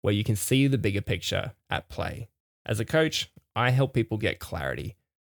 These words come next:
bring order to their steps so they can take action and get the results that they want.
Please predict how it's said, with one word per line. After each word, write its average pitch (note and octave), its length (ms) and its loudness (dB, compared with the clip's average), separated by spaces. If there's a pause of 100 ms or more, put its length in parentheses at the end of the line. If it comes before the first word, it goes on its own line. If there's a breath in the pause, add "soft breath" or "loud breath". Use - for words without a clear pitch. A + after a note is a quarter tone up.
(120)
bring G#2+ 260 2
order B2+ 480 6
to A#2+ 100 0
their G#2+ 120 0
steps - 520 -4 (280)
so - 160 0
they A2 100 4
can G#2+ 160 2
take A#2 340 0
action G#2+ 520 -2
and G#2+ 220 -2
get A#2 260 -2
the A#2 80 -2
results G2+ 640 -4
that F#2 100 -10
they G#2 100 -4
want. G#2 440 -4